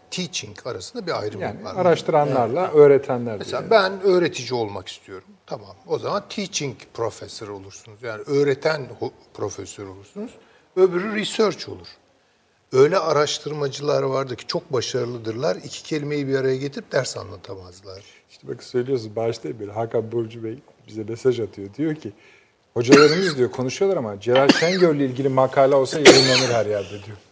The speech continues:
Speaker 1: Ya onu ben bilemiyorum. Yani onu, onu ben bilemiyorum. Bir de bu bir takım standartizasyonlar var üniversiteler konusunda. Bu Bologna süreci filan filan. Bunlar kepazelik işlerdir.
Speaker 2: Hı hı.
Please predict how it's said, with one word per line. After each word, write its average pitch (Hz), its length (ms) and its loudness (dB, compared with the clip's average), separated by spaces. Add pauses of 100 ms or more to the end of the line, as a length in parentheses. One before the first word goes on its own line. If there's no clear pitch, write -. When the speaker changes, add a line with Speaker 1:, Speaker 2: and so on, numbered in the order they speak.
(300)
Speaker 1:
Ya - 160 12 (100)
onu 156 200 -2
ben 180 240 2
bilemiyorum. 160 540 6 (220)
Yani 135 340 4
onu, 143 340 -6
onu 143 140 -6 (100)
ben 156 200 -4
bilemiyorum. 117 520 -4
Bir 156 100 -6
de 170 140 -2
bu 165 180 0 (240)
bir 147 100 -12
takım 165 300 -2 (560)
standartizasyonlar 139 1600 0
var 113 200 0
üniversiteler 117 840 -6
konusunda. 113 600 -12
Bu 113 160 -10
Bologna 120 680 -4
süreci 117 480 -6
filan 113 360 -10
filan. 151 320 -10
Bunlar 131 220 -8
kepazelik 110 640 -2
işlerdir. 120 800 -4
Speaker 2:
Hı 127 60 -14
hı. 120 40 -12